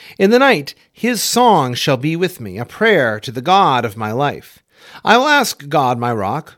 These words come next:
"Why have you forgotten me? Why do I go mourning because of the oppression of the enemy?" As with a sword in my bones, my adversaries reproach me, while they continually ask me, "Where is your God?"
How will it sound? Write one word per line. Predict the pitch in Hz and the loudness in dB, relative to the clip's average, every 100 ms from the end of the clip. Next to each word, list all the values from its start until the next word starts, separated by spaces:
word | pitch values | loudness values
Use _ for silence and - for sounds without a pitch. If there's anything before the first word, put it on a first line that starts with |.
| _ | _
"Why | 95 113 135 | -2 2 4
have | 151 170 160 | 4 0 -2
you | 190 | -4
forgotten | - 196 214 131 120 | -4 0 0 0 -6
me? | 98 80 _ _ _ | -12 -14 _ _ _
Why | 120 131 202 190 120 113 | -2 4 6 4 2 0
do | 151 | 2
I | 185 196 | 4 4
go | 170 208 | 4 4
mourning | 208 214 262 202 139 | 4 2 2 2 0
because | 139 151 170 | -2 -4 -4
of | 165 | -2
the | 185 | -4
oppression | 160 180 180 175 170 | -2 -2 -2 -2 -4
of | |
the | 170 | -2
enemy?" | 190 185 110 - _ _ _ _ _ _ _ _ | -2 -2 -6 -12 _ _ _ _ _ _ _ _
As | - 139 165 143 | -6 -2 -2 -2
with | 139 | -8
a | 123 | -8
sword | - 202 202 202 180 - - _ | -2 2 4 2 0 -10 -20 _
in | 139 139 | -4 -4
my | 123 | -4
bones, | 113 151 175 175 | 2 2 2 -2
my | 135 123 | -6 -2
adversaries | 151 175 165 - 190 190 170 | -2 -2 -6 -2 0 0 -2
reproach | 151 196 202 - 120 | -6 -4 -4 -6 -12
me, | 101 - - - - | -14 -16 -20 -20 -10
while | - 151 | 2 2
they | 160 | 2
continually | 160 139 160 147 139 | -2 -4 -2 -2 -2
ask | 135 - 120 | -4 -6 -8
me, | 120 | -6
"Where | 113 110 92 87 | -6 -6 -6 -8
is | 95 | -10
your | 101 107 | -8 -2
God?" | 139 127 82 110 | 0 -2 -4 -14